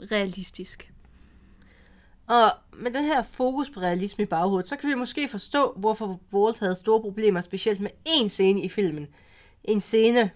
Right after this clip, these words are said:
Speaker 2: hvor romancen mellem Lady og Vagabunden vokser og gror og spirer,
Speaker 1: Hmm.
Speaker 2: nemlig spaghetti-scenen.
Speaker 1: Uh, godt, den fik lov at blive juleshowet, havde ikke været det samme uden.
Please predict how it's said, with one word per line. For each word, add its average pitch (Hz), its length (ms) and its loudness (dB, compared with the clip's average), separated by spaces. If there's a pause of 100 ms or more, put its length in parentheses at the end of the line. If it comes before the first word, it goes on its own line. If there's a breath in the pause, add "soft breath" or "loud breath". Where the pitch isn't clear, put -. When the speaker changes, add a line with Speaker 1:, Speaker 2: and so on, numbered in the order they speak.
(140)
Speaker 2:
hvor 208 140 2
romancen 196 540 0
mellem 190 220 2
Lady 196 300 4
og 175 60 0
Vagabunden 175 580 -2
vokser 202 300 0
og 165 160 -2
gror 202 280 6
og 170 80 -4
spirer, 214 520 0 (160)
Speaker 1:
Hmm. 226 100 -2
Speaker 2:
nemlig 208 460 0
spaghetti-scenen. 196 1000 4
Speaker 1:
Uh, 262 420 2 (160)
godt, 294 320 8
den 277 160 6
fik 247 240 2
lov 233 380 -2
at 214 80 -6
blive 220 240 0
juleshowet, 226 680 0
havde 226 240 0
ikke 208 140 -8
været 196 140 -4
det 202 80 -6
samme 185 300 -10
uden. 175 240 -10